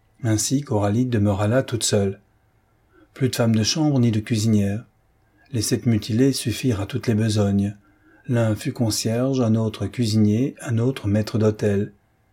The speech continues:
Yabon, nommé femme de chambre,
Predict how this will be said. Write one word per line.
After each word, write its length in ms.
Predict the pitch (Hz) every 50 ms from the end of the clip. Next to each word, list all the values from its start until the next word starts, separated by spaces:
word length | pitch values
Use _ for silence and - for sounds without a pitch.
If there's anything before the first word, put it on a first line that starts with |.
| _ _ -
Yabon, 500 | 113 113 117 117 107 101 101 107 123 - - _ _ _ _ _ -
nommé 240 | 139 117 113 113 107
femme 240 | 104 - 104 101 98
de 140 | 98 101 95
chambre, 500 | - - 120 113 120 123 123 127 120